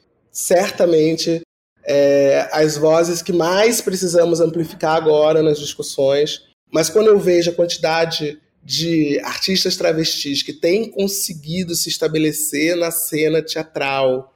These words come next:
a Dodi, que eu citei aqui, é doutora em teatro. A Maria Lucas é doutoranda em teatro. Essa realidade de pessoas trans que necessariamente,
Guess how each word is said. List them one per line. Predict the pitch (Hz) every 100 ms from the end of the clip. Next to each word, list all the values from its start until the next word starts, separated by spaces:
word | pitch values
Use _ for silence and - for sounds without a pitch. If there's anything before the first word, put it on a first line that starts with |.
| _
a | 156
Dodi, | 143 160 180 226 196 156 147
que | 160
eu | 151
citei | - - 156 151
aqui, | 147 - 214 233 170 -
é | 175
doutora | 185 285 302 214 220 220 165
em | 143
teatro. | - 139 127 120 - 127 131 _ _ _ -
A | 180
Maria | 190 185 175
Lucas | 175 190 247 247 165 156 -
é | 175
doutoranda | 202 208 247 220 196 214 190 147 147 - _ _
em | -
teatro. | - 143 131 123 - 127 123 _ _ - _
Essa | 160 202 247 -
realidade | 190 175 160 156 156 160 196 190 151 143 135 131 - _ - - _ _ _
de | 156
pessoas | 165 156 175 170
trans | 180 170 175 -
que | 180 165 - - 160 175 180
necessariamente, | 214 254 233 - 196 180 170 160 160 156 151 - 127 120